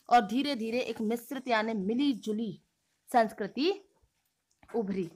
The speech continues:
ठीक है, something new and different। तो अगर अलग अलग रीजन्स का की हिस्ट्री देखें तो हमें पता चलेगा कि किस तरह डिफरेंट कल्चरल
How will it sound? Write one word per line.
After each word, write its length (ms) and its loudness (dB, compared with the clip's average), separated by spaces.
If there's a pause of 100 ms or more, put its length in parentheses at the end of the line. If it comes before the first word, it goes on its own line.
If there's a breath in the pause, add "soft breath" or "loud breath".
(140)
ठीक 200 -8
है, 260 2 (1080)
something 460 0
new 140 2 (220)
and 240 -2
different। 540 -10 (880)
तो 60 4
अगर 440 6
अलग 460 4
अलग 420 4
रीजन्स 520 -2
का 360 2 (140)
की 120 0
हिस्ट्री 360 -4
देखें 400 -2
तो 120 -4
हमें 280 -2
पता 240 0
चलेगा 540 -2 (320 soft breath)
कि 80 0
किस 360 -2
तरह 320 6
डिफरेंट 800 0 (2750)
कल्चरल 540 6